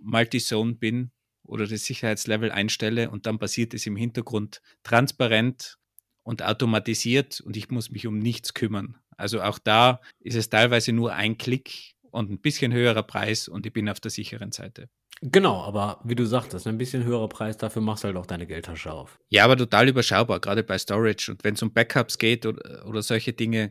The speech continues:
Speaker 1: kann man einfach super einfach, ohne viel Aufwand, das Multi-A C machen. Wenn ich natürlich wirklich einen Service mit Datenbanken und so weiter mache, dann ist das natürlich eine wesentlich komplexere Sache. Und so kann man, glaub ich, ganz gut abwägen, wo macht Sinn, wo kann ich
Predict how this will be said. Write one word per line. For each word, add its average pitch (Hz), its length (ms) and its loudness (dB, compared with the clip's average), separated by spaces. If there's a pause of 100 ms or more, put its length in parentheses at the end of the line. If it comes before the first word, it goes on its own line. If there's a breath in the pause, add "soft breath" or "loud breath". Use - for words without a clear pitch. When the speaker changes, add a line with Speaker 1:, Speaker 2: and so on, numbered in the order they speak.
Speaker 1:
kann 104 180 -2
man 107 120 2
einfach - 380 -6 (220)
super 131 440 0
einfach, 110 380 0
ohne 143 300 4
viel 120 280 -2
Aufwand, 107 580 -2 (180)
das 107 180 -4
Multi-A 107 500 -2
C 110 200 -4
machen. 110 420 -2 (380 loud breath)
Wenn 110 120 4
ich 123 80 6
natürlich 117 300 2
wirklich 117 280 -4
einen 104 80 -4
Service 120 420 2
mit 107 160 -6
Datenbanken 107 800 -2
und 98 100 -12
so 107 120 -6
weiter 92 260 -4
mache, 101 260 -8
dann 101 360 -6 (160 soft breath)
ist - 180 -10
das 107 100 -4
natürlich 101 280 -2
eine 101 180 -4
wesentlich 101 360 -2
komplexere 104 560 -4
Sache. 101 360 -4
Und 107 140 0
so 135 140 2
kann 165 160 4
man, 170 100 0
glaub 135 160 2
ich, 113 80 0
ganz 120 200 0
gut - 180 -4
abwägen, 117 460 0
wo 117 120 0
macht 117 300 -2
Sinn, 147 360 2 (380 loud breath)
wo 117 140 0
kann 117 220 0
ich 113 280 0